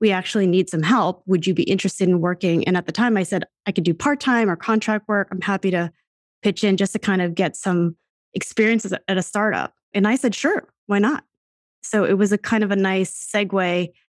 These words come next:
to kind of dabble into what I was focusing on, but also using my previous career skills.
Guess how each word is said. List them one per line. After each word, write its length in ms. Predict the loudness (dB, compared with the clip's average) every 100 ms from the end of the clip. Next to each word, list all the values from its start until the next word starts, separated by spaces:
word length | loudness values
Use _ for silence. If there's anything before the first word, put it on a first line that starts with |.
| -8
to 80 | -4
kind 240 | -2 0
of 100 | 0
dabble 340 | -2 -2 -4
into 400 | -2 -2 0 0
what 180 | 0 0
I 100 | 0
was 180 | -2 -2
focusing 440 | 0 0 2 2
on, 260 | 4 6 4
but 120 | 4
also 260 | 0 0 0
using 300 | 2 2 2
my 80 | 0
previous 680 | 0 2 0 -2 -14 -20 _ _
career 200 | -2 0
skills. 380 | 0 -6 -6